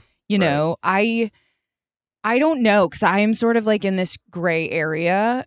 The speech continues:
Speaker 1: I, like you mentioned, the things that you can't do on the site,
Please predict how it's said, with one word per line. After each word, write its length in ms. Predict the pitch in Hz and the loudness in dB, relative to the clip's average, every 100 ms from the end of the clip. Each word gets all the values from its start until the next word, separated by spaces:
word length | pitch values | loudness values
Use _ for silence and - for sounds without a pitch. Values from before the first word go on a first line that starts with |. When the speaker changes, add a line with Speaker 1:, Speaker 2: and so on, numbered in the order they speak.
| _ | _
Speaker 1:
I, 160 | 175 - | -6 -2
like 300 | 175 160 - | -4 -4 -4
you 120 | 175 | -6
mentioned, 520 | 170 151 - 165 160 | -4 -4 -4 -6 -4
the 100 | 170 | -6
things 320 | 165 165 160 170 | -4 -4 -4 -6
that 140 | 156 | -6
you 120 | 170 | -6
can't 520 | - 185 160 - 190 | -6 -4 -4 -4 -6
do 340 | 170 185 175 170 | -2 0 0 0
on 200 | 165 170 | -2 -4
the 80 | 170 | -6
site, 720 | - 160 139 202 226 - | -4 -2 -2 -4 -6 -10